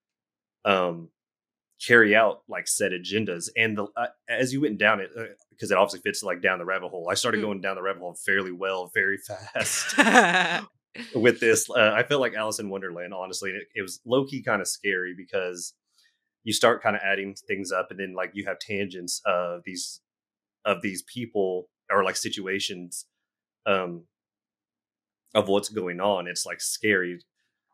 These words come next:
Speaker 1: Um, but, like, the list that I have come across, um, oh, where did it go?
Speaker 2: Of cloned
Speaker 1: It
Speaker 2: people.
Speaker 1: was of clo-, of, of al-,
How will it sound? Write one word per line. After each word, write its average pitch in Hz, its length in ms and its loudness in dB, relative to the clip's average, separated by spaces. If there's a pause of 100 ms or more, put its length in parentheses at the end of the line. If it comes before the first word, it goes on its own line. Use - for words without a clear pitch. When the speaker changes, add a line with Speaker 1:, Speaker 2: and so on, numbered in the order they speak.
(260)
Speaker 1:
Um, 95 400 2 (520)
but, 107 220 4
like, 101 200 2
the 107 80 0
list 107 320 0
that 113 100 8
I 98 180 4 (640)
have 110 200 4
come 139 240 6
across, 87 540 0 (140)
um, 87 520 0 (920)
oh, 92 140 -2
where 87 140 0
did 82 120 -4
it 80 80 -10
go? 80 280 -12 (240)
Speaker 2:
Of - 180 -12
cloned 196 260 -12
Speaker 1:
It 98 100 0
Speaker 2:
people. 95 80 -8
Speaker 1:
was 90 480 0 (800)
of 117 160 6
clo-, 135 200 2
of, 113 260 0
of 113 160 4
al-, 113 320 -4